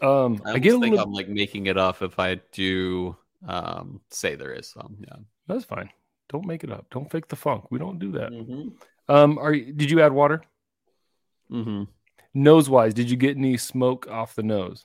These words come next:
Speaker 2: I forgot to nose it.
Speaker 1: I get a
Speaker 2: Um, <laughs> maybe the tiniest bit.
Speaker 1: I get a little bit, but it, I think the sherry stands out more. It's a little
Speaker 2: Yeah.
Speaker 1: bit more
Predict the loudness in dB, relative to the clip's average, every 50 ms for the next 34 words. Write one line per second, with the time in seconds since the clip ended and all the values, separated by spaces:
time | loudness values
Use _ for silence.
0 | -20 -20 _ -12 -6 -4 -4 -4 -4 -6 -4 -2 -2 -2 -2 -2 -4 -6 -6 -8
1 | _ _ _ _ _ _ _ _ _ _ _ _ _ _ _ _ _ _ _ _
2 | -4 -2 0 0 0 0 2 2 0 0 -2 -4 -8 -10 -10 -8 -8 -6 -6 -8
3 | -8 -10 -14 -20 -20 _ _ _ -8 -4 -2 0 2 2 2 0 -2 -4 -8 -14
4 | -8 -6 -6 -4 -4 -4 -6 -8 -6 -6 -4 -4 -4 -6 -12 _ _ _ _ _
5 | -2 0 0 2 4 4 4 4 2 2 6 6 6 6 6 2 0 0 -2 -2
6 | -2 -4 -4 -4 -4 -4 -8 -8 -10 -10 -6 -4 -4 -4 -4 -8 -10 -10 -8 -4
7 | -2 -2 -2 -2 -4 -6 -8 -8 -8 -8 -6 -6 -6 -6 -6 -6 -6 -8 -8 -8
8 | -8 -8 -8 -10 -10 -12 -10 -6 -4 -2 -2 -2 -2 -2 -2 -2 -2 -4